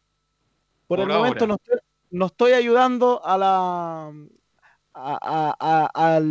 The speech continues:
Speaker 1: a los hipódromos con las apuestas que, que siempre entregamos.
Speaker 2: Bueno, ayer hablamos de Tribilira, hablamos también de Nadie como tú, ¿ah? Locomía,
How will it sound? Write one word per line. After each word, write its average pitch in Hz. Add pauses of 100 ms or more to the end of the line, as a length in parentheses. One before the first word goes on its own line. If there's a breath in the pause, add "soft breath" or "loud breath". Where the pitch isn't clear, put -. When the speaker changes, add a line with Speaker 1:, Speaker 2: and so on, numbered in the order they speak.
Speaker 1:
a 165
los 170
hipódromos 175
con 151 (180)
las 151
apuestas 156
que, 135
que -
siempre 147
entregamos. 117 (640)
Speaker 2:
Bueno, 110
ayer 110
hablamos 110
de 92
Tribilira, 92
hablamos 90
también 82
de 76
Nadie 85
como 76
tú, 120
¿ah? 135 (300)
Locomía, 92